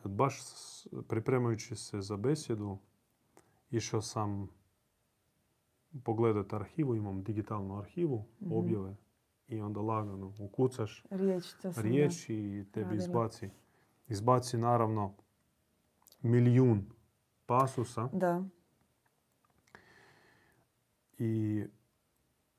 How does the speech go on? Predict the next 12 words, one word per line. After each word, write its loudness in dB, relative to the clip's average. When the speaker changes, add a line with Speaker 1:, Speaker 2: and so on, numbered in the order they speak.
Speaker 1:
uglavnom, 6
o, -8
mi 0
možemo 6
svesti 2
ono 2
što -4
se, -4
e, -4
spominje 0
u 10
objavi, 4